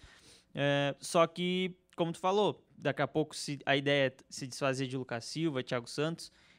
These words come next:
então tem que contratar volante e, e essa, e me parece que esse,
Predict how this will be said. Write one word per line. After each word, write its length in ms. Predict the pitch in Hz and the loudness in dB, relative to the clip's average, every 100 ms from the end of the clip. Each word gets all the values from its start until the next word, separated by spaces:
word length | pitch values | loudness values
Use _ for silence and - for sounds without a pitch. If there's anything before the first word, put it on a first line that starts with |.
| - | -10
então 720 | 135 131 127 131 135 139 143 | -8 -2 0 0 0 -2 -2
tem 160 | 151 139 | -2 -4
que 40 | |
contratar 440 | 156 156 156 147 151 | -4 -2 -2 0 -2
volante 600 | 151 156 147 165 165 185 | 2 2 2 0 -4 -6
e, 320 | 180 180 175 - - | -4 -4 -6 -12 -14
e 200 | 160 160 | -4 0
essa, 300 | 160 156 - | 2 0 -2
e 200 | 170 160 - - | -6 -8 -8 -4
me 100 | 160 | 0
parece 420 | 165 160 165 - | 4 6 4 2
que 100 | 175 | -4
esse, 300 | 165 - | -2 -2